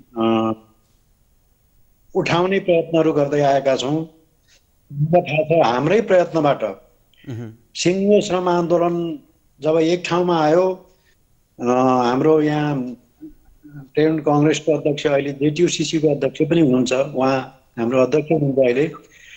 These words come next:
Speaker 1: साझा सरोकारका, श्रमिकका साझा सरोकारका विषयहरूमा साझा ढङ्गले लड्नको लागि भनेर हामीले एउटा फोरम पनि निर्माण गर्यौँ।
Speaker 2: मह्म।
Speaker 1: यहाँभित्र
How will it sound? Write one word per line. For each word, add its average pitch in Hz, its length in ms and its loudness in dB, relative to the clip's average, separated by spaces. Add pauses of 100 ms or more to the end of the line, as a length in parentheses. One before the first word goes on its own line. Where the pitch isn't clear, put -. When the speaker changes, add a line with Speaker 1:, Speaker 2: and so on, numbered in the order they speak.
(720)
Speaker 1:
साझा 180 400 2
सरोकारका, 180 840 2
श्रमिकका 180 520 -2
साझा 160 320 2
सरोकारका 156 560 0
विषयहरूमा 143 680 0
साझा 156 420 2
ढङ्गले 135 340 -4
लड्नको 127 440 -6
लागि 123 280 -4
भनेर 117 240 -8
हामीले 120 220 -4
एउटा 120 140 2
फोरम 143 420 0
पनि 160 120 2
निर्माण 131 320 -2
गर्यौँ। 107 720 -10
Speaker 2:
मह्म। 117 220 -10
Speaker 1:
यहाँभित्र 175 460 0